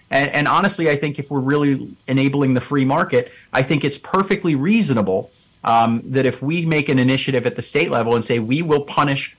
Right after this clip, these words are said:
very harshly anyone who damages the environment, uh, especially recklessly," and I would encourage every municipality, as these, uh, invest-, you know, investors are coming in, uh, I, I think the real solution to protecting the environment is, is gonna come down to risk mitigation and insurance. So if a municipality, right, I live in Cramerton,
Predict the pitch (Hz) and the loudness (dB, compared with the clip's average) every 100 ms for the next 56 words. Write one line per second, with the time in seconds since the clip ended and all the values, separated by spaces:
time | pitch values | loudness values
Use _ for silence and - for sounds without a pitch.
0 | - 95 117 147 180 - 120 117 - 123 | -14 -2 2 4 2 0 -2 -2 -4 -4
1 | - 123 139 135 131 123 101 117 117 123 | -2 2 2 2 0 0 0 0 0 0
2 | 123 117 123 120 107 110 110 104 101 - | -2 -2 -2 0 0 0 0 -2 -4 -10
3 | - - 101 110 - 127 - 120 104 143 | -10 -2 0 0 0 -2 -2 -4 -2 -2
4 | 202 143 - 127 139 156 165 151 135 196 | 0 -4 -2 -2 2 2 2 0 -2 -2
5 | 170 110 - 165 240 226 156 127 113 113 | -2 -2 -4 -4 0 0 2 2 0 -4
6 | 104 98 98 101 135 - - - 131 147 | -4 -2 0 -2 -6 -10 -20 -4 0 0
7 | 131 151 147 135 - _ _ - 117 113 | 2 2 2 0 -10 _ _ -4 0 2
8 | 127 120 131 127 - 139 117 117 117 135 | 2 2 0 -2 -2 -2 0 0 0 0
9 | - 135 123 - 135 127 139 131 123 - | 0 -2 -2 -2 0 0 0 0 -4 -8
10 | - - 120 113 151 - 151 202 202 143 | -20 -2 0 2 0 0 0 2 2 0
11 | 143 202 208 - 147 196 151 131 123 - | 4 4 2 0 -2 -2 -4 -6 -6 -6
12 | 139 - 139 127 120 117 165 131 107 - | -4 -2 0 0 0 2 2 2 0 0
13 | 107 104 - - 123 - 123 139 131 123 | -2 -4 -8 -6 -6 -2 -4 -2 -2 -2
14 | 123 120 139 156 135 123 123 - 113 104 | -2 -4 -2 -2 -4 -2 -4 -4 -4 -4
15 | 98 - 98 69 - 120 113 127 139 165 | -4 -6 -8 -8 -6 -4 -2 0 0 0
16 | 165 147 98 90 104 127 127 143 139 - | -2 -2 -2 -2 0 2 2 2 0 -2
17 | 127 104 - | -2 -4 -6